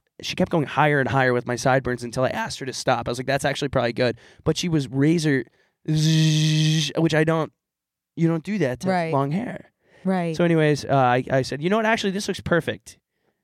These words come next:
Speaker 1: Uh, so I'll go."
Speaker 2: Right.
Speaker 1: Paid a lot of money
Speaker 2: Uh-huh.
Speaker 1: for some reason for that haircut. Um, but then that was it. And then we get there. They don't have our credentials ready. So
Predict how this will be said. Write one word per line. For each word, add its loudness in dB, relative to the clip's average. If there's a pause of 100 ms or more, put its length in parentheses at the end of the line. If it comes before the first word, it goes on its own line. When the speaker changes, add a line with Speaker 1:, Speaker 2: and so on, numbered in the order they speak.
(120)
Speaker 1:
Uh, 2
so 0
I'll 2
go." 0
Speaker 2:
Right. -4 (220)
Speaker 1:
Paid 2 (920)
a 0
lot 0
of -2
money 0
Speaker 2:
Uh-huh. -4
Speaker 1:
for -6
some 0
reason -2
for -6
that 0
haircut. -2 (500)
Um, 2
but 2
then 2
that 2
was 0
it. 2
And 2
then 2
we -2
get -2
there. 2 (220)
They 0
don't 0
have 0
our 0
credentials -2
ready. 4
So 2